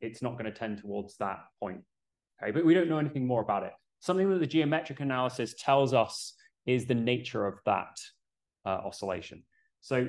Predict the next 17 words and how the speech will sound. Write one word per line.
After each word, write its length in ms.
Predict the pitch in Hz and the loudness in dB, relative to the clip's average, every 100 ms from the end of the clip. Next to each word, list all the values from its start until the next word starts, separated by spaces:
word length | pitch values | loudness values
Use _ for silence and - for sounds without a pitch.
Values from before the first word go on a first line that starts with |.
| - | -2
you 60 | 131 | -2
have 180 | 185 180 | -2 0
to 40 | |
be 80 | 135 | 2
really 300 | 135 160 127 | 4 4 2
careful 380 | 135 135 - 117 | 0 0 0 -4
in 60 | |
how 260 | 107 123 120 | -2 -2 -2
and, 200 | 107 104 _ _ | -4 -8 _ _
and, 300 | 107 101 92 82 _ _ _ _ _ - | -8 -6 -8 -14 _ _ _ _ _ -10
uh, 360 | 98 95 92 - _ _ | -6 -6 -8 -12 _ _
precise 480 | - - 143 135 123 | -12 -6 -2 -2 -2
in 80 | 120 | -8
how 80 | 110 | -6
you 140 | 104 | -8
sketch 400 | - 143 156 - | -4 -4 -4 -4
this. 480 | 202 269 - - | -6 -6 -14 -20